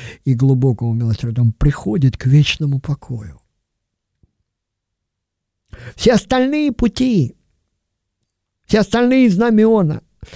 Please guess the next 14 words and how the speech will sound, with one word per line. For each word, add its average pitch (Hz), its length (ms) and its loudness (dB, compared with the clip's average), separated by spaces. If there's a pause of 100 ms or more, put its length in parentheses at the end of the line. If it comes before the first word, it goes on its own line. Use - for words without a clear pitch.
(280)
все - 180 0
остальные 196 600 0
дороги 196 540 0
ведут 156 420 0
в - 140 -16
тупики. 180 720 -4 (800)
И - 60 2
мы 180 140 4
знаем 214 580 0
нем-, 202 340 4
немало 208 640 2
примеров 165 580 2
великих 180 480 -2
империй, 190 600 -2